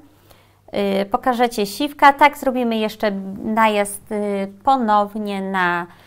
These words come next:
y, kamerą zbliżeniową na inne koniki. Y, Basia napisała, że siwy jest cudny.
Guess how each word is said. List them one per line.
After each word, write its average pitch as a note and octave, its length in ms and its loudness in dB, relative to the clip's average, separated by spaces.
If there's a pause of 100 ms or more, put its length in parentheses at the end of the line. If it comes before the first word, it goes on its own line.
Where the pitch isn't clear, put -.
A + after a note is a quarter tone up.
(180)
y, F#3+ 200 -6
kamerą F#3 560 -2
zbliżeniową F#3 760 -4
na F3 220 -2
inne A3 380 -4
koniki. C4+ 640 -2 (1800)
Y, - 20 0
Basia A#3+ 280 4
napisała, G#3 540 4
że G#3 120 -4
siwy G3+ 340 -2
jest F3 360 -4
cudny. C#4+ 680 0